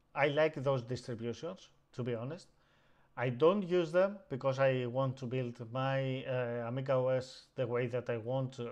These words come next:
that to, to look and, uh, work, and, uh, I have, mm, um, I place the items w-, the way that I, the, the software to the folders that I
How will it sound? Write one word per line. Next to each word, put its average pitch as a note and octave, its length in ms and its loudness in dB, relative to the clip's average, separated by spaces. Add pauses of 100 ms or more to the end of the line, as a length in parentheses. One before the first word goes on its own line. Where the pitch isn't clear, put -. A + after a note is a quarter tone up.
that A#2 260 -6
to, A2 300 -8
to A2+ 240 -4
look D#3+ 360 0
and, A#2+ 240 -2
uh, B2 120 -2
work, D3+ 420 0
and, B2 260 -4
uh, A#2+ 40 -4 (300)
I A#2 140 -4
have, C3 240 -2 (560)
mm, B2 300 -6 (100)
um, B2 340 -4 (880)
I C#3+ 140 -6
place D3+ 480 0
the C#3 300 -4
items C#3 840 -2 (180)
w-, D3+ 180 -14 (520)
the C#3+ 120 2
way C#3+ 240 2
that C3 220 2
I, C#3+ 320 -2 (100)
the, C#3 200 -4
the C3 160 -4
software D3 440 -2 (380)
to C#3+ 140 -2
the C3 760 -2
folders C#3+ 380 0
that C#3+ 200 0
I C3 380 0